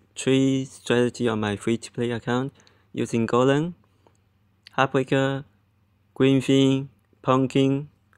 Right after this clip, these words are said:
Valentina, and Thunderboom. And you can see my hero is not very powerful. Thunderboom is not even double evolved. Apart from Green Fiend and Heartbreaker,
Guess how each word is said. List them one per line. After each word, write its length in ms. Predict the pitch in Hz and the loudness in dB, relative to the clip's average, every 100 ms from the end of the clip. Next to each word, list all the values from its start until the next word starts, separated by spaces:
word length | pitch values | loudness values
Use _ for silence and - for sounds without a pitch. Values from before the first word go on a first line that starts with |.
| _ | _
Valentina, 640 | - 123 127 127 139 139 - | -4 0 0 0 0 0 0
and 580 | 110 107 104 107 117 127 - | -2 0 0 -2 -6 -10 -10
Thunderboom. 680 | - 160 - 110 87 - 135 _ _ _ _ _ _ _ _ _ _ _ _ _ _ _ _ _ _ _ _ _ _ _ _ _ _ _ _ | -6 -4 -4 -8 -10 -20 -20 _ _ _ _ _ _ _ _ _ _ _ _ _ _ _ _ _ _ _ _ _ _ _ _ _ _ _ _
And 300 | 113 113 113 | -2 0 2
you 60 | 117 | 2
can 160 | 120 | 0
see 160 | 107 120 | 2 2
my 140 | 113 | 2
hero 200 | 110 120 | 2 4
is 160 | 113 107 | 2 2
not 120 | 120 | 0
very 220 | 117 117 | 2 0
powerful. 480 | 110 110 120 151 165 - _ _ _ _ _ _ _ _ _ _ _ _ | 0 0 -2 -2 -10 -14 _ _ _ _ _ _ _ _ _ _ _ _
Thunderboom 460 | - 120 117 120 113 | -4 -2 2 2 0
is 140 | 101 | 0
not 100 | 117 | -2
even 180 | 117 110 | -2 0
double 240 | 117 117 | 0 -2
evolved. 360 | 107 113 127 160 _ _ _ _ _ _ _ _ _ _ _ _ _ - | -4 -4 -4 -6 _ _ _ _ _ _ _ _ _ _ _ _ _ -18
Apart 340 | 110 131 135 | -8 -4 -2
from 180 | 123 117 | 0 0
Green 260 | 131 139 | 2 0
Fiend 220 | 139 131 120 | 0 0 0
and 100 | 113 | 0
Heartbreaker, 840 | 127 - 113 101 - 101 - - | -4 -2 -4 -4 -10 -18 -18 -20